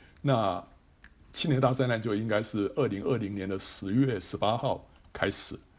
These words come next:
那如果是二零二六年的吹角节被提的话，那就是二零二一年的十月七号大灾难开始。那一样的，我们往，一直往后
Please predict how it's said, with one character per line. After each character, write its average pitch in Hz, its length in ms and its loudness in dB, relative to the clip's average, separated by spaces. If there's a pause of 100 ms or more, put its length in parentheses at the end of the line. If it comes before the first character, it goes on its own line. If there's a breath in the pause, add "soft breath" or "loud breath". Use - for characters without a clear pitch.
(320 soft breath)
那 143 100 4
如 202 100 6
果 165 80 6
是 - 220 4
二 160 140 6
零 123 200 0
二 175 140 6
六 151 220 6
年 98 140 -4
的 98 100 -2
吹 113 180 -2
角 95 160 0
节 90 220 -2
被 117 180 0
提 - 180 -8
的 98 100 -2
话， 101 240 -2 (340 soft breath)
那 123 80 2
就 131 140 6
是 131 100 -2
二 135 140 4
零 110 180 -2
二 135 140 2
一 127 160 2
年 101 160 -4
的 95 80 -6
十 - 280 -4
月 117 160 2
七 - 300 -4
号 135 360 0 (240)
大 101 120 -2
灾 107 140 -4
难 95 160 -4
开 92 160 -6
始。 - 220 -10 (500 soft breath)
那 123 240 2
一 131 120 2
样 135 200 6
的， - 80 -10 (160)
我 - 80 -12
们 107 80 -2
往， 104 220 0
一 139 80 0
直 135 120 4
往 92 160 2
后 123 220 0